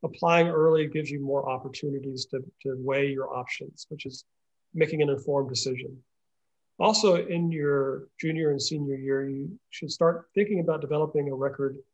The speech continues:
of community engagement and community impact, whether it's your high school community, whether it's, uh, your faith community or community at large. Think about how you can get engaged in that community to help others.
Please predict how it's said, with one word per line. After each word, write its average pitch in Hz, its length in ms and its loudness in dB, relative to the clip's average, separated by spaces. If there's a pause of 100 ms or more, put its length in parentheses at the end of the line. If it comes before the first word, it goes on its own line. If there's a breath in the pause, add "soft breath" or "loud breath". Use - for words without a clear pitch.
(380)
of 131 300 -2
community 143 440 -4
engagement 131 560 -6 (260)
and 135 100 -8
community 131 480 -8
impact, 127 480 -12
whether 139 200 0
it's 139 180 -2
your 135 180 -6
high 165 160 4
school 165 220 0
community, 151 640 0
whether 123 300 -6
it's, - 280 -14
uh, 127 100 -6
your 127 240 -10
faith 165 200 4
community 156 440 -2
or 127 140 -2
community 143 460 -2
at 135 480 -6
large. 131 420 -2 (920)
Think 226 120 4
about 214 320 -2 (120)
how 156 300 0
you 151 180 -2
can 160 180 -2
get 143 140 -2
engaged 135 640 -2 (140)
in 139 140 0
that 135 180 -4
community 135 480 -2
to 139 80 -6
help 139 400 -2
others. 127 420 -8